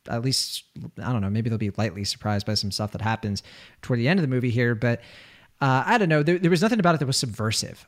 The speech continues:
I guess. There was nothing about it where I was just like, "Man, that is, like, really hitting me on another level." It's just sort of, like, a very flat movie in terms of excitement.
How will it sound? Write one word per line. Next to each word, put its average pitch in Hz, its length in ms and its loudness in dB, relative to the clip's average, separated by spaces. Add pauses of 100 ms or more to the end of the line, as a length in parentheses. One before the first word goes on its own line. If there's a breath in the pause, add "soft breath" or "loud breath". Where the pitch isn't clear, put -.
I 110 80 -2
guess. - 420 -8 (160 soft breath)
There 143 80 0
was 143 80 6
nothing 196 160 4
about 160 260 6
it 147 80 0
where 135 140 2
I 135 160 4
was 123 100 0
just 113 200 -4
like, 120 240 0 (280)
"Man, 143 360 0
that 139 180 2
is, 139 160 0
like, 127 160 0
really 135 340 0
hitting 123 300 0
me 117 140 0
on 113 80 0
another 107 300 0
level." 135 420 0 (480 loud breath)
It's 151 160 2
just 135 180 -2
sort 170 140 2
of, - 140 -6 (120)
like, 117 280 -4 (100)
a 127 60 -2
very 127 200 0
flat 110 580 -2
movie 120 380 0
in 156 80 2
terms 120 300 0
of 107 80 -2
excitement. 185 720 -2